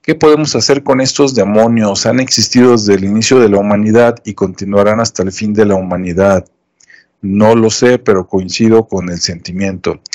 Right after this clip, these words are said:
Otro, "Yo sé muy bien lo peligroso de la hepatitis por experiencia propia. Espero que los padres cuiden a sus hijos."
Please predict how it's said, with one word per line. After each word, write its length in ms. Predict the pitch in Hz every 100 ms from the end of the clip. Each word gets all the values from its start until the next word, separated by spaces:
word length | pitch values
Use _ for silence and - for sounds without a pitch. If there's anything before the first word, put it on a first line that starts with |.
| - - - -
Otro, 400 | 151 - 127 113
"Yo 180 | 147
sé 140 | 147 156
muy 180 | 156 156
bien 220 | 147 147
lo 120 | 147
peligroso 600 | 123 110 113 147 - 131
de 40 |
la 100 | 120
hepatitis 540 | 101 117 - 117 120 117
por 180 | - 95
experiencia 640 | - 98 104 113 - 110
propia. 580 | - 127 247 127 104 92 _ _ _
Espero 380 | - - 117 117
que 100 | 117
los 180 | 101 98
padres 460 | 143 131 123 127
cuiden 480 | - - 110 107 107 -
a 80 | 92
sus 260 | 90 -
hijos." 460 | 87 - 90 -